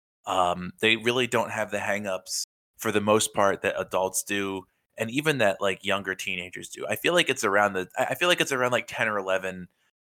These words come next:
um, at least when I was growing up, I started to get hang-ups about that. Like, I remember I really liked Sailor Moon when I was a kid,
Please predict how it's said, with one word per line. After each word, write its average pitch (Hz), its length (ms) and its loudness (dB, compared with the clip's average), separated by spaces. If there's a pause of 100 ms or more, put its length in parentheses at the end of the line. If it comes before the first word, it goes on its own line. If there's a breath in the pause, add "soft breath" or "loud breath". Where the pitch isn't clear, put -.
(120)
um, 90 260 0
at 113 60 -2
least 113 220 -2
when 101 100 4
I 98 140 2
was 98 160 -6
growing 92 340 -2
up, 90 180 -4
I 98 60 -8
started 95 280 -6
to - 40 -20
get 95 160 -10
hang-ups 92 380 -8
about 98 280 -8
that. 78 220 -10
Like, 92 180 -8
I 110 80 4
remember 107 720 0 (580 soft breath)
I 262 140 4
really 160 320 0
liked 135 280 4
Sailor 113 380 4
Moon 101 240 -6
when 95 80 0
I - 20 0
was 98 140 -4
a 95 40 -8
kid, 95 380 -4